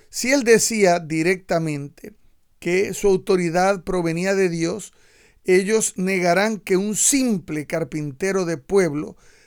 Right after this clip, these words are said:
tenga tal autoridad. Lo iban a atacar, lo iban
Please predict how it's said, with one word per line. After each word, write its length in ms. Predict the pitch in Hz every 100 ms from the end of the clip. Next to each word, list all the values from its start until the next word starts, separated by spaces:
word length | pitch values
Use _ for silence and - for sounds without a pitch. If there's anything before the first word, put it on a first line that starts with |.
| - -
tenga 580 | 190 196 196 185 165 156 _
tal 420 | 180 185 190 185 _
autoridad. 920 | 147 143 127 - 147 156 220 240 -
Lo 220 | - 175
iban 420 | 233 254 240 240 - - - -
a 120 | 175
atacar, 760 | 165 156 139 247 240 170 165 - - _ _
lo 180 | - 170
iban 500 | 190 220 208 214 208